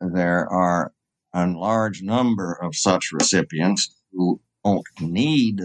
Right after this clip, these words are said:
that money, uh, and indeed a few of them, um,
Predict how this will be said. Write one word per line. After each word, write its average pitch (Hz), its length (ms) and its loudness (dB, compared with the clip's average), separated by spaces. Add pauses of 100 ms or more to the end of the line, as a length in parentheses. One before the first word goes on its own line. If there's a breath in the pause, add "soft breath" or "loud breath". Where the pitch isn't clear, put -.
that 82 320 0
money, 73 480 0 (760)
uh, 90 320 2
and 101 200 2
indeed 101 540 2
a 85 100 -4
few 160 360 -2
of 95 160 0
them, 76 240 -2 (480)
um, 90 560 0